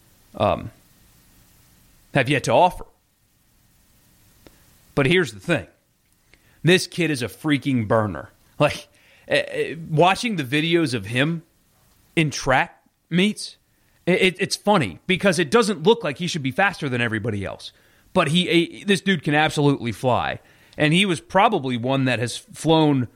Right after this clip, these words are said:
under the radar because he hasn't been allowed to camp. And so teams haven't been able to see this speed in person. But,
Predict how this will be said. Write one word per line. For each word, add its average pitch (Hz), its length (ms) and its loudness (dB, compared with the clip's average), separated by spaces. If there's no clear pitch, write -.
under 165 240 2
the 135 80 -2
radar 156 340 2
because 123 300 -2
he 131 140 -4
hasn't 139 280 -2
been 127 100 -4
allowed 120 280 0
to 110 60 -4
camp. 117 460 -4
And 110 120 -4
so 120 200 -2
teams 139 280 0
haven't 123 240 0
been 120 120 0
able 113 180 -2
to 104 40 -6
see 135 220 0
this 110 200 -2
speed 123 280 0
in 101 140 -2
person. 123 440 0
But, 110 200 -2